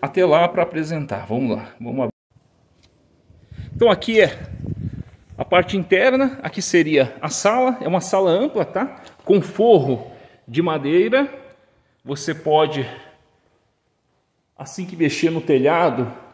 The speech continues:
o forro ele tá bom, mas eu, o aconselhável, pessoal, você também já trocar esse forro também, tá?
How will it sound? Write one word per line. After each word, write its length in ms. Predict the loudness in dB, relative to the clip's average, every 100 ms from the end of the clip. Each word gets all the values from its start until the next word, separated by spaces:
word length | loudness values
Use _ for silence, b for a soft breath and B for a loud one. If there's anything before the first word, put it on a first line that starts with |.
| _ _ _ _ _ -12
o 100 | -10
forro 320 | 0 2 2
ele 140 | -2
tá 160 | -4 -4
bom, 320 | 0 0 0
mas 500 | -2 -6 -8 -12 -4
eu, 80 | -4
o 240 | -2 -2
aconselhável, 800 | -2 -2 -2 -2 0 2 2 0
pessoal, 280 | -4 -4 -4
você 240 | -4 -6
também 340 | -4 -4 -4 -2
já 420 | -2 -4 B B B B B
trocar 680 | -4 -2 0 0 0 -2 -10
esse 240 | -10 -10 -10
forro 400 | -6 -4 -4 -4
também, 460 | -4 -4 -6 -8 -8
tá? 440 | -2 -2 -2 -14